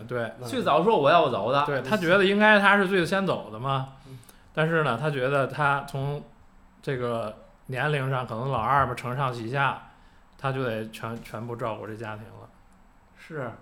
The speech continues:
Speaker 2: 其实老二最后他是，冥冥中他小时候他就是，他是最愿意，他也愿意承担这个老头儿的衣钵的，做个饭啊，
Speaker 3: 对，做饭。
Speaker 2: 抠这个吃的呀，
Speaker 3: 啊。
Speaker 2: 哈。
Speaker 3: 做多好。
Speaker 2: 他不是那种事业型儿的，其实，嗯，他抠，他可能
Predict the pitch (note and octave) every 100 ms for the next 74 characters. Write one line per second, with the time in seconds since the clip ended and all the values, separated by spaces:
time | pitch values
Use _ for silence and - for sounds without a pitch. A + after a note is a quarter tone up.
0 | - - A3+ A3+ F#3+ A#2+ E3 E3 - G3
1 | E3+ F3 D#3+ E3+ C3+ C3+ C3 D3 G3 C3
2 | B2 E3 F3 - - G#2 D#3 D#3 C3 B2
3 | A2 G#2+ - - - F3 D3+ C#3 - A3
4 | E3+ C#3 C#3+ B2 G#2+ F#2+ - E3 D3+ G#2+
5 | A#2+ G3 D3+ F3 D#3 - - - C#3 D3+
6 | D3+ D3 C3 A2 G2+ G#2 C3+ C3 D3 C#3
7 | D3 C#3 - - - - - - G3 D#3
8 | A2+ D3 C#3 A#2+ A#2 - F3+ E3+ G#3+ C#3
9 | C3 - E3+ D#3+ C3 A#2+ A2+ A2+ A#2 A2
10 | - - - G#3 B3 F3+ G2 F#2+ F#3+ A#3
11 | G3 C#3+ C3+ D#3 C#3 A#2 G#2+ G#2+ G2+ G#2
12 | F#2+ F#2+ F2 - G2+ G#2 D3+ - F#3 -
13 | - C4 C4 E3 A3+